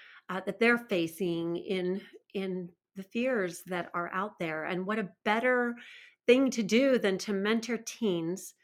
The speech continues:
to think new thoughts and to be filled with positive upli-, upliftment.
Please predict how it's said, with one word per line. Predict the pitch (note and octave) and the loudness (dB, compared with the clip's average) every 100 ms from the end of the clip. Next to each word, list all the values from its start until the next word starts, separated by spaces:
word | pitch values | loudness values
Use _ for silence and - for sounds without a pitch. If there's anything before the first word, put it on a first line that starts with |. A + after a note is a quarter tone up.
| _ _ _ - | _ _ _ -10
to | - A3+ G3+ G3+ G3 G#3 G3+ - | -2 2 4 2 0 -2 -8 0
think | A3 A#3 - | 0 0 -2
new | C4 C#4 | -2 -2
thoughts | - F#3+ E3+ - - - | 0 0 0 -6 -16 -8
and | G3 F#3 F3+ | -4 -4 -6
to | - F#3 E3+ E3+ E3+ F3 - _ | -4 0 2 2 0 -4 -8 _
be | G3 F3+ - - | -8 -8 -6 2
filled | B3+ G3 D#3+ D#3+ F#3 | 4 4 0 -4 -6
with | F#3 | -6
positive | - G3+ F#3+ F#3+ F#3 | -4 -4 -4 -4 -6
upli-, | F3+ E3+ - D#3+ - - | -4 -6 -6 -10 -8 -4
upliftment. | F#3 - G3 B3 - F3+ E3 | -4 -2 0 0 -2 -6 -6